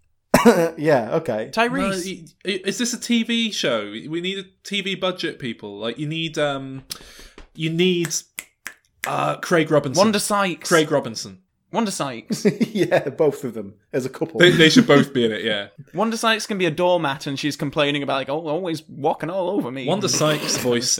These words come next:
Speaker 3: a drinks vending machine in Futurama.
Speaker 2: Ah.
Speaker 3: So she can just reprise that role.
Speaker 1: Um, there should also be a,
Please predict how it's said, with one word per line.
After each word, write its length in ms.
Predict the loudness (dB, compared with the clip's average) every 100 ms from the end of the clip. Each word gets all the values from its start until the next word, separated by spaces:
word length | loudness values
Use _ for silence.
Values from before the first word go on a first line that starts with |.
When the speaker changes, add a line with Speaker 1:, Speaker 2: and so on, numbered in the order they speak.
| -4
Speaker 3:
a 600 | -4 -2 -2 -4 -6 -10 -16 -8
drinks 680 | -6 -6 -6 -4 -4 -6 _
vending 440 | -6 -4 -2 -6 -10
machine 600 | -8 -8 -10 -14 -18 _
in 120 | -20 -16
Futurama. 720 | -14 -12 -12 -12 -12 -16 -20 _ -14
Speaker 2:
Ah. 420 | -10 -8 -10 -10 -10
Speaker 3:
So 120 | -10
she 120 | -12
can 140 | -14 -16
just 240 | -18 -16
reprise 460 | -14 -6 -6 -6 -6
that 260 | -8 -10 _
role. 380 | -16 -16 -16 -20 _ _ -4
Speaker 1:
Um, 400 | 0 2 0 -2
there 120 | -4
should 160 | 0 2
also 240 | 4 2
be 300 | 0 2 0 -2 _
a, 140 | -4